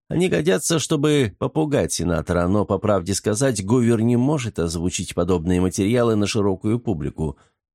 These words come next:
Ведь это означало бы растлить невинность нации,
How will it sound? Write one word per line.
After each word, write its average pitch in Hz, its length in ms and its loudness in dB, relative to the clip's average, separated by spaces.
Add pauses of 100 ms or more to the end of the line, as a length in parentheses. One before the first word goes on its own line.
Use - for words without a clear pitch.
Ведь 117 300 0
это 147 260 2
означало 92 480 0
бы 101 160 2
растлить 101 500 0
невинность 101 720 2
нации, 131 540 -2